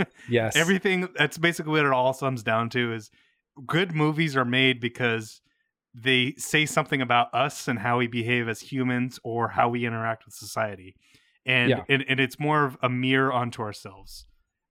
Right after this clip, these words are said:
Speaker 1: And, and as you were saying, uh, hopefully that mirror will fog up. <laughs>
Speaker 2: Yeah, hopefully. I'm just saying, if I die and my body's still technically intact, put a mirror under me.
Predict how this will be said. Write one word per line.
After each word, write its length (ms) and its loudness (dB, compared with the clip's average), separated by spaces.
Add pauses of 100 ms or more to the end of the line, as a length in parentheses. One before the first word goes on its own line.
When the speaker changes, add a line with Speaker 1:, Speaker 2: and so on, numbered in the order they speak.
Speaker 1:
And, 140 0 (380)
and 120 2
as 160 2
you 60 2
were 80 4
saying, 480 0
uh, 480 2
hopefully 340 -2
that 160 2
mirror 200 2
will 80 -2
fog 260 -2
up. 220 -16 (240)
<laughs> 680 -2
Speaker 2:
Yeah, 400 2 (360)
hopefully. 460 2 (380)
I'm 380 0
just 160 2
saying, 460 2
if 360 0
I 220 2
die 680 2
and 560 2 (560)
my 160 2
body's 380 2
still 160 4
technically 580 0
intact, 680 0 (800)
put 160 0
a 20 0
mirror 240 2
under 140 0
me. 160 -4